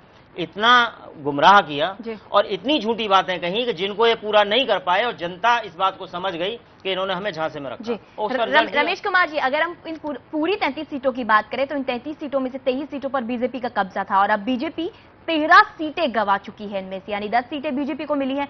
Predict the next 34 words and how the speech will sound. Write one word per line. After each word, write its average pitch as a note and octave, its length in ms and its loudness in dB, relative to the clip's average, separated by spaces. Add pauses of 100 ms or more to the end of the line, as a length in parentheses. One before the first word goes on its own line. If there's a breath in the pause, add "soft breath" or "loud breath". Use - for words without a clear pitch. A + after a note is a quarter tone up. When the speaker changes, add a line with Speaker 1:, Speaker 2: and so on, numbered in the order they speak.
(300 soft breath)
Speaker 2:
जबकि C4 260 2
उसकी D#4+ 220 -2
अपनी E4 200 0
ही G4 80 0
तेईस E4+ 300 -2
सीटें A3+ 240 -4
थी। G3+ 160 -8
क्या - 460 6
लगता G4+ 260 8
है F4+ 120 10
आपको C#4+ 340 6
हार A#3+ 240 8
के F4 160 -6
कारण D4+ 380 6
क्या-क्या D4 480 4
रहे A3 240 2
होंगे? A3 180 -4
अगर B3 160 0
हम B3 120 2
अहम A#3 180 -4
कारणों G#3 360 2
की G#3+ 120 -12
बात F#3 240 0
करें G3 200 -8
तो G#3+ 100 -10
जिस A3 120 -10
तरीके A3+ 280 -4
से A#3 80 -2
दुष्यंत A3 340 -6
जी A#3+ 60 -6
अभी A3+ 120 -6
बता G3+ 300 0
रहे G3+ 120 -2
थे G#3+ 140 -10